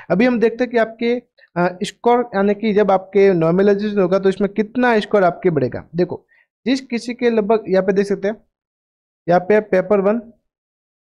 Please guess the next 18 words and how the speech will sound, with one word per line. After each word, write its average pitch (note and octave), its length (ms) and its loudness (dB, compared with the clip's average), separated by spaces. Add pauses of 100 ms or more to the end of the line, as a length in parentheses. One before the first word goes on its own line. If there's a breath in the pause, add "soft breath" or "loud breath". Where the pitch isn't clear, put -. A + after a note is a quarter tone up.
(340)
वन B3 180 2
सिक्सटी A#3 300 0
वन G#3 180 4
स्कोर C3+ 320 -4 (920)
जिसके F#3 260 0
बना G#3+ 180 2
था, G#3+ 100 2
रो G#3+ 260 4
स्कोर G#3+ 220 0
आपके G3 180 -2
बना F#3 200 2
था G#3+ 160 0 (400)
कोई G3 140 4
कैंडिडेट G3 420 2
है, G#3+ 140 -2 (520 soft breath)
और D#3+ 160 4
जिसके F#3 240 0
लगभग A#3 360 0